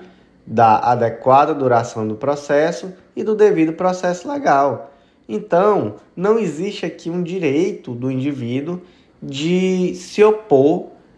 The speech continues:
ao julgamento em plenário virtual, ao julgamento em modalidade virtual. Inclusive, existia no Código de Processo Civil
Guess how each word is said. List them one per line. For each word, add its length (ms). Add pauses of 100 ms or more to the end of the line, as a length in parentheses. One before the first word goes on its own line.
(140)
ao 500
julgamento 680
em 60
plenário 540
virtual, 640
ao 100
julgamento 540
em 40
modalidade 800
virtual. 680 (600)
Inclusive, 1120 (320)
existia 500
no 120
Código 320
de 60
Processo 460
Civil 560